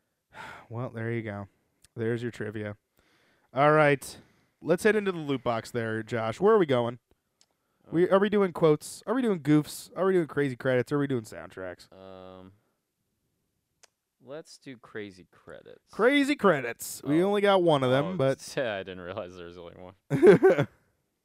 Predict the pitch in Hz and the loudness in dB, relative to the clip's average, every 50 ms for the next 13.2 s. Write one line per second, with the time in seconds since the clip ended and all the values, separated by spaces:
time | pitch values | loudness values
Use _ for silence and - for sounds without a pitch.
0 | _ _ _ _ _ _ _ _ _ _ _ _ _ _ _ _ _ _ _ _ | _ _ _ _ _ _ _ _ _ _ _ _ _ _ _ _ _ _ _ _
1 | _ _ _ _ _ _ _ - 98 95 92 87 82 80 80 82 85 _ - - | _ _ _ _ _ _ _ -20 -18 -18 -16 -18 -18 -20 -20 -20 -14 _ -2 0
2 | 170 160 151 156 151 147 143 127 135 135 131 131 120 104 90 - - 110 101 90 | 0 0 0 0 -2 -2 -4 -6 -8 -6 -6 -4 -4 -6 -6 -6 -4 -4 -4 -4
3 | - - _ _ _ _ - 104 101 - 95 87 92 107 110 98 92 101 110 135 | -6 -10 _ _ _ _ -12 -10 -10 -10 -10 -10 -6 -4 -4 -4 -4 -4 -4 -6
4 | 139 - - - 131 110 101 95 92 - 110 98 90 87 87 85 80 92 95 95 | -6 -8 -8 -6 -6 -6 -6 -8 -8 -6 -8 -8 -6 -8 -10 -10 -8 -8 -8 -8
5 | 90 80 85 87 90 92 - 135 127 135 139 127 - 139 127 - - 123 110 - | -8 -8 -8 -10 -10 -8 -6 -4 -4 -4 -6 -6 -8 -10 -10 -8 -8 -8 -10 -4
6 | - 120 107 107 104 - - - - _ _ _ _ _ _ - 127 120 113 104 | 0 2 2 2 0 -2 -6 -16 -20 _ _ _ _ _ _ -2 -2 -2 -2 -2
7 | - 113 104 101 95 - - - 117 104 104 98 - 107 104 98 95 92 82 - | -2 -2 -2 -2 -2 -6 -6 -6 -6 -6 -6 -6 -6 -6 -6 -6 -6 -6 -6 -6
8 | 101 107 - 104 101 95 - - 107 101 98 98 90 90 92 95 95 90 90 90 | -6 -6 -6 -8 -10 -10 -10 -10 -10 -8 -6 -6 -6 -6 -4 -6 -6 -6 -6 -6
9 | 87 85 87 82 71 - - - 101 95 - _ _ _ _ _ _ _ _ - | -6 -6 -8 -10 -10 -14 -16 -18 -18 -20 -20 _ _ _ _ _ _ _ _ -6
10 | - 147 143 123 127 117 110 107 104 98 95 - - 110 117 123 127 117 110 104 | -4 -4 -4 -4 -4 -4 -4 -4 -6 -8 -12 -10 -6 -6 -4 -4 -4 -6 -8 -8
11 | 98 - - 104 95 90 90 - 90 101 98 - - 107 95 87 92 - - - | -10 -10 -12 -10 -10 -10 -10 -10 -12 -12 -12 -14 -14 -16 -16 -14 -16 -16 -16 -16
12 | - - 117 107 107 101 101 - - 92 90 - 95 - _ _ - 98 90 76 | -14 -10 -8 -6 -6 -6 -6 -8 -10 -12 -14 -14 -18 -20 _ _ -14 -12 -12 -14
13 | 76 - - _ | -16 -20 -20 _